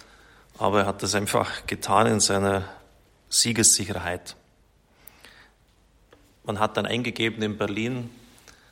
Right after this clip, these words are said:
dass er von der Front abgezogen wird, und das war auch genehmigt.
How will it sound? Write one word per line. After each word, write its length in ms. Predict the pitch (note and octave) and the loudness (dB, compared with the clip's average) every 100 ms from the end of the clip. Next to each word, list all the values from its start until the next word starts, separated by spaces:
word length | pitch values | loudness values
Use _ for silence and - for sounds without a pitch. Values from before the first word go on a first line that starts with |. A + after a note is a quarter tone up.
| _ _ _ _ _ _ _ _ _ - | _ _ _ _ _ _ _ _ _ -6
dass 240 | G#2 A2+ | -2 2
er 100 | A2 | 2
von 180 | - G#2+ | 0 -4
der 100 | G2 | -2
Front 260 | - A2 | -2 0
abgezogen 760 | - - - A#2+ - A#2 A#2 A#2+ | 2 2 2 2 2 2 0 2
wird, 220 | B2 B2+ | 2 2
und 80 | G#2+ | 0
das 160 | G2+ | 4
war 120 | G2 G2+ | 4 4
auch 200 | G2 - | 2 0
genehmigt. 640 | G#2 A2 B2 B2 - - | -2 0 0 -4 -8 -12